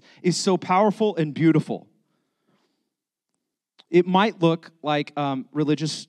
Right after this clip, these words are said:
jargon. It might look like Christianese. It might look like the kind of line that a pastor would put up on a screen and tell you why it matters, and then Monday happens, and it doesn't matter.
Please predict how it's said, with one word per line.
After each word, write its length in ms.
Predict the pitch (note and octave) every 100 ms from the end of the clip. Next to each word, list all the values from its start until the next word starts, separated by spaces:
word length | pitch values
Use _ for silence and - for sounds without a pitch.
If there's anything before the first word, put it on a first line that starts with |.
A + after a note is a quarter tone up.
| -
jargon. 440 | C#3 C#3 G3+ B3+ - _
It 160 | D#3 D3+
might 200 | D#3 D#3+
look 300 | D#3+ - -
like 200 | C#3+ C3+
Christianese. 540 | - D#3 - D#3 D3 D3
It 140 | D#3+ D#3+
might 360 | D#3 F#3 -
look 220 | D#3+ E3+ -
like 220 | D#3 -
the 80 | -
kind 360 | - F3 F#3
of 140 | F3+ C#3+
line 380 | D#3+ D#3 E3 D3+ _ _ -
that 100 | C3
a 40 |
pastor 460 | - E3+ F3+ - G#3
would 160 | F#3+
put 160 | F3 F3
up 140 | E3+
on 80 | F#3+
a 60 | G#3+
screen 400 | - F3+ E3 D#3+
and 180 | C#3
tell 240 | C3+ F3+ F#3+
you 160 | F#3
why 160 | E3 D#3+
it 160 | D#3 E3
matters, 600 | D3+ D#3+ G3+ A3+ - - _ _ _ -
and 140 | D#3+
then 140 | D#3+ D3+
Monday 320 | D#3 F3 G#3
happens, 640 | G3 G#3 A3 A3 G#3+ - - -
and 120 | E3+
it 80 | D#3
doesn't 320 | D#3+ C3+ A#2
matter. 340 | A2 F2 D#2